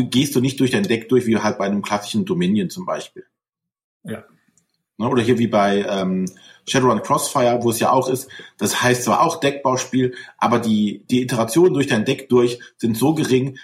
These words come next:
Speaker 1: dass du da gar nicht so diesen Effekt hast, dass du irgendwas, eine Engine aufbauen musst an der Stelle.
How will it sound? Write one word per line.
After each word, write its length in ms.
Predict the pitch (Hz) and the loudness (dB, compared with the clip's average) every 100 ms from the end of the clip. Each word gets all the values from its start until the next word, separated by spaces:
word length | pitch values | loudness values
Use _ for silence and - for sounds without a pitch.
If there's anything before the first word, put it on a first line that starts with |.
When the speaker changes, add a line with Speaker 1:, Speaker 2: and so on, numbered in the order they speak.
| _ | _
Speaker 1:
dass 200 | - 113 | -6 -4
du 120 | - 110 | 0 2
da 320 | 101 107 110 | 4 2 0
gar 240 | 101 104 | 0 0
nicht 100 | 123 | 0
so 80 | 110 | -2
diesen 240 | 107 107 | -2 -2
Effekt 320 | 92 - 117 - | -2 -4 -4 -4
hast, 180 | 107 | -4
dass 120 | 113 110 | -4 -4
du 100 | 104 | -4
irgendwas, 460 | 113 98 95 - | -4 -4 -6 -6
eine 140 | 104 95 | -4 -2
Engine 360 | 107 - 107 | 0 0 0
aufbauen 460 | - - - 71 - | -2 -6 -10 -10 -12
musst 260 | 78 - | -18 -18
an 60 | - | -16
der 80 | 76 | -12
Stelle. 320 | - 78 - | -10 -10 -14